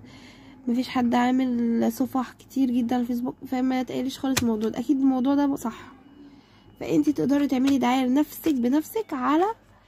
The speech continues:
واتساب، فيسبوك، آم، آه، تليجرام، ايه تاني، الانستجرام، تقدري تعملي على كل الحاجات. تيك توك، تيك توك ازاي؟ تصوري مثلًا شغلك كده، انا بعمل الحكايه دي على فكره يا جماعه،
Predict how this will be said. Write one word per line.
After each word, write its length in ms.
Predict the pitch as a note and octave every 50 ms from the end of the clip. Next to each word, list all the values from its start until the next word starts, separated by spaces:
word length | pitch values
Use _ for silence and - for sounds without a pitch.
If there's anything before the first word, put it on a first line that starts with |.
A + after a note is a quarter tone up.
| _ _ - - _ _ - _ -
واتساب، 460 | B3+ C4+ C4+ - - C4+ B3+ B3+ B3 - _ _ - _ _ - - _ _ -
فيسبوك، 360 | - B3+ A#3 A3+ - A#3 A#3+ - _ _ - - - - - - - -
آم، 640 | A#3 A#3+ A#3 A#3 A#3 A#3 A3+ A3+ A3+ A3+ G#3+ G#3+ - - - _ _ -
آه، 180 | - B3+ B3
تليجرام، 760 | A#3+ A#3 - C4+ B3+ B3+ A#3+ A3+ B3 B3 B3 B3 A#3+ A#3+ A#3 A3+ - - _ _ - - - - - - - _ -
ايه 100 | - B3
تاني، 320 | - C4+ B3 A#3+ A3+ A3 -
الانستجرام، 880 | - - B3 A#3+ A#3+ A#3+ A#3 - - C4+ A#3 B3+ B3+ B3 B3 B3 - - _ _ - _ _ - -
تقدري 360 | C#4+ A3+ B3 D4+ E4+ F4 E4
تعملي 380 | D#4 D4+ C#4 C#4 C#4+ D#4+ E4 E4
على 220 | D#4 D4 C#4 C4
كل 220 | - - D#4 D#4
الحاجات. 320 | D4+ B3+ - B3 B3 - -
تيك 180 | - - C#4+ -
توك، 200 | - D4 C#4+ C#4 - _ - - - - - _ _ _ _ _ -
تيك 200 | E4 E4 D#4 -
توك 180 | F4 D#4+ -
ازاي؟ 500 | D#4+ B3+ A#3 A#3 B3 B3 A#3+ B3 A#3+ A#3+
تصوري 360 | A#3 - B3 B3 C4+ C#4 D4
مثلًا 240 | D4 C#4+ - C#4+ C#4
شغلك 360 | C4 - D4 C#4+ D4 C#4 -
كده، 180 | - - C4+ E4 - -
انا 160 | D#4 D4 C#4+
بعمل 280 | C4 C#4+ D4 C#4+ C#4 B3+
الحكايه 320 | A#3+ - A#3+ A3+ - C4+
دي 80 | B3+ B3+
على 100 | B3 A#3+
فكره 200 | - B3 A#3 A#3
يا 60 | A3
جماعه، 280 | A3 G#3 G#3 G3+ G3